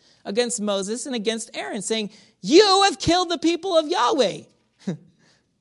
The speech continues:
And so they, they assemble themselves against Moses and against Aaron. And it looks like it's gonna get pretty feisty again. And people are like, "Oh, the earth is gonna open up. Watch this. God's gonna get them."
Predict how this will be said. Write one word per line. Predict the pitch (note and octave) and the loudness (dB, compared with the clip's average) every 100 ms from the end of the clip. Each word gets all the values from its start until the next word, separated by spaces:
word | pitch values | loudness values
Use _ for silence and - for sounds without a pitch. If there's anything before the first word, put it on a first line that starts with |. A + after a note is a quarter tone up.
| _ _ _ _ _ _ _ _ _ _ | _ _ _ _ _ _ _ _ _ _
And | F3 | -6
so | G#3+ | -2
they, | A#3 B3 | -2 -2
they | F#3+ F3 C#4 | -4 -2 0
assemble | D#4+ - C4+ C4+ | 0 -2 -2 -2
themselves | C#4+ C#4 E4+ F4+ B3+ G3+ | -2 -4 -2 0 -2 -4
against | G3+ A3 G3+ F#3+ | -6 -6 -6 -6
Moses | G3 F#3+ F3+ A3 | -4 -4 -2 -4
and | - G3+ | -4 -8
against | G#3 A#3 B3 - | -4 -4 -4 -6
Aaron. | D#4 D#4+ E3+ C#3 - - | -4 -2 -4 -10 -14 -8
And | A3+ | -6
it | |
looks | A3 A#3 B3 | -2 -2 -2
like | D#4 D#4 | -4 -4
it's | D#4 | -6
gonna | D4+ D4+ | -6 -6
get | D#4 | -6
pretty | - A#3 C4+ | -6 -6 -6
feisty | - A#4 A#4 - E4+ | -6 -6 -6 -4 -6
again. | E4+ D#4 D#4+ D#4+ D#4+ D#4 _ _ _ _ _ | -4 -6 -4 -6 -6 -10 _ _ _ _ _
And | D#3 | -8
people | G3 G#3+ | -6 -2
are | |
like, | G3+ - | -4 -4
"Oh, | D3+ F3 | -8 -6
the | F#3 | -2
earth | F3+ F#3 | -4 -4
is | F#3+ | -6
gonna | G3+ G3 | -6 -4
open | G#3+ A3+ B3 | -4 -2 -4
up. | B3+ A#3+ | -4 -6
Watch | F#3 F3 F3 | -4 -4 -4
this. | B3 C4+ A3 | -6 -6 -6
God's | - D3+ E3+ | -4 -2 -2
gonna | E3+ G3+ G#3 | -2 -2 -2
get | F3+ C#4+ C#4 | -2 -2 0
them." | A#3 A3 A3+ | -2 0 -2